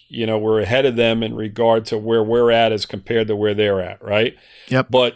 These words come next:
Speaker 1: we don't want them gaining ground on us by no means. And this draft and last year's draft are gonna be, y-, you know, really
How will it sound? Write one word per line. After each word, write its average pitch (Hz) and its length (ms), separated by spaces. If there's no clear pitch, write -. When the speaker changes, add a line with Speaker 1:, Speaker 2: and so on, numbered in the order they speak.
Speaker 1:
we 139 240
don't 170 320
want 143 360
them 117 280
gaining 120 480
ground 113 460
on 98 180
us 98 200
by 101 260
no 107 240
means. 107 500
And 110 200
this 156 200
draft 123 640
and 107 180
last 127 420
year's 104 260
draft 101 500
are 107 80
gonna 110 280
be, 107 420
y-, 139 320
you 139 200
know, 127 340
really 127 720